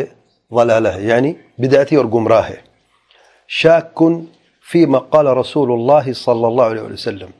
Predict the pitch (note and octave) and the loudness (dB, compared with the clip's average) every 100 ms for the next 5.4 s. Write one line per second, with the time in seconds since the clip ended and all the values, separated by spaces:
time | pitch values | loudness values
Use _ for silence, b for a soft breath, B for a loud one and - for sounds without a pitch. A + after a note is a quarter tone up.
0 | _ _ _ _ _ - C#3+ - C3+ A#2+ | _ _ _ _ _ -4 -4 -2 -4 -2
1 | - B2+ D#3 F3 _ _ _ _ _ - | -2 -2 -2 -6 _ _ _ _ _ -4
2 | B2 B2 C3 - - _ _ _ _ - | -2 -2 -6 -6 -20 _ _ _ _ -4
3 | A#2 A#2 A#2+ A#2 B2+ B2+ A2+ A2 A#2+ A2+ | 0 0 2 2 0 -2 -6 -2 -2 0
4 | A#2 G#2 G#2+ B2 A#2 A#2 C3 - _ A#2 | -2 -6 -6 -8 -6 -6 -8 -12 _ -6
5 | G#2+ F#2 E2+ - | -4 -4 -6 -14